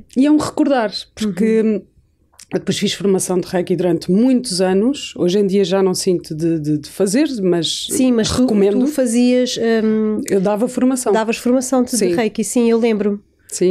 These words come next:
Speaker 1: e, e fiz durante muitos anos e, e, e quando eu fui fazer, quando me propus a fazer, foi porque eu estava a fazer forma-, estava na formação e a primeira coisa que me surgiu foi: "Ah, toda a gente precisa de saber isto.
Speaker 2: Uhum.
Speaker 1: Toda a gente precisa de se lembrar disto.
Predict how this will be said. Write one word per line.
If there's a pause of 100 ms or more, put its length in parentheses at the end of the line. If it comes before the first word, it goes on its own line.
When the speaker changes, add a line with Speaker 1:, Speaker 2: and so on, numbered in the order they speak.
Speaker 1:
e,
e
fiz
durante
muitos
anos
e,
e,
e
quando
eu
fui
fazer,
quando
me
propus
a
fazer,
foi
porque
eu
estava
a
fazer
forma-,
estava
na
formação (400)
e
a
primeira
coisa
que
me
surgiu
foi:
"Ah,
toda
a
gente
precisa
de
saber
isto.
Speaker 2:
Uhum.
Speaker 1:
Toda
a
gente
precisa
de
se
lembrar
disto.